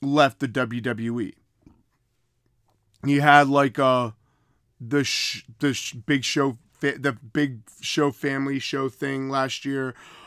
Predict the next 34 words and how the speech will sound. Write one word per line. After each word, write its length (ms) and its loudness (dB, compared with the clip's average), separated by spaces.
Um, 500 -2
he's 260 -4
made 460 2
some 460 0
returns 420 -4
back 320 -2
and 140 -6
forth, 380 -4
but 160 0
you 140 4
haven't 380 0
really 260 2
seen 340 0
him. 280 -4
And, 520 0
I 100 -2
mean, 320 0
obviously 560 2
one 260 0
of, 140 -2
uh, 200 0
his 260 -2
biggest 400 2
credentials 640 -4
in 140 -2
recent 280 -4
memory 380 -2
was 260 0
the 180 -4
significant 560 -2
amount 280 0
of 140 -2
weight 200 -4
loss 400 -10